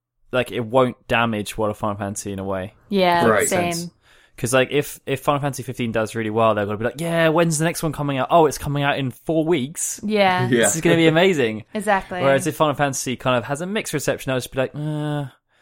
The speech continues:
Speaker 1: what? Do I wanna trust this next game?"
Speaker 2: Yeah, exactly. Like, it will, it will sort of damage all of it until probably Final Fantasy seven Remake comes out.
Speaker 1: Yeah.
Speaker 2: And Kingdom Hearts three as well.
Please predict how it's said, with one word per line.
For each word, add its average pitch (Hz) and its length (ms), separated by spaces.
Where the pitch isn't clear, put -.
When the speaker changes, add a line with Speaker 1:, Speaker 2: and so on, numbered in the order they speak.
Speaker 1:
what? 143 440
Do 139 120
I 139 40
wanna 156 200
trust - 380
this 151 200
next 151 240
game?" 151 440
Speaker 2:
Yeah, 185 400
exactly. 180 840
Like, 185 200
it 202 100
will, 185 320
it 208 140
will 208 120
sort 202 220
of 165 60
damage 175 360
all 180 200
of 170 100
it 170 220
until 175 440
probably 170 520
Final 170 260
Fantasy 170 340
seven 170 320
Remake 165 420
comes 175 220
out. 160 360
Speaker 1:
Yeah. 113 400
Speaker 2:
And 170 220
Kingdom 170 200
Hearts 165 240
three 165 200
as 165 140
well. 165 320